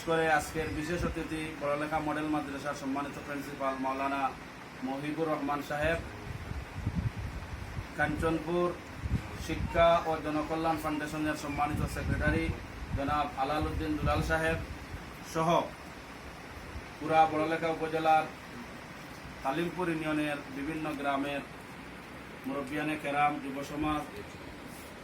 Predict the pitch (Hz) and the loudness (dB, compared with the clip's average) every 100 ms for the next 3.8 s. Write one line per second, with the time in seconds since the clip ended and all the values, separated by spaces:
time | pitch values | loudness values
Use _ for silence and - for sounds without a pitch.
0 | - - - - - - - - 127 135 | -12 -12 -12 -12 -12 -10 -8 -6 -4 -2
1 | 143 156 156 156 151 151 - - - - | 0 0 2 4 4 2 0 -2 -4 -4
2 | - 151 - - 147 147 151 147 147 - | -2 2 2 2 0 0 0 2 2 0
3 | 151 - 147 147 151 156 139 147 | -2 -4 -4 -2 0 0 2 4